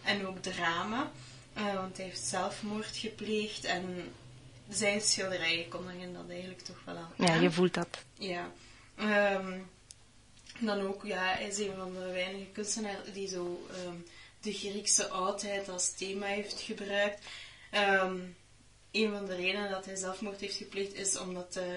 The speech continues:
Speaker 1: hij een oorlogstrauma overgehouden heeft aan Wereldoorlog twee. En die Griekse tra-, taferelen, dat zijn eigenlijk ook oorlogsscènes. En hij kijkt altijd van hoe dat de mensen, ja, in de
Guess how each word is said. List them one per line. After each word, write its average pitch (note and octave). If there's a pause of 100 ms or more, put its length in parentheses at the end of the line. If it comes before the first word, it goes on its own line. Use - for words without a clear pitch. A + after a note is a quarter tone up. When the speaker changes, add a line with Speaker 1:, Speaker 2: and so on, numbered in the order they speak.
(580)
Speaker 1:
hij G3
een F3+
oorlogstrauma G3
overgehouden F#3
heeft F3+
aan E3+
Wereldoorlog E3+
twee. F#3 (340)
En F#3+
die G3
Griekse G3+
tra-, F#3 (100)
taferelen, G#3 (180)
dat G3+
zijn F#3
eigenlijk F#3
ook G3+
oorlogsscènes. G3+
En F3+
hij E3+
kijkt -
altijd F3
van F3 (400)
hoe G#3+
dat F#3+
de F#3
mensen, F#3+ (360)
ja, E3+
in G#3
de F#3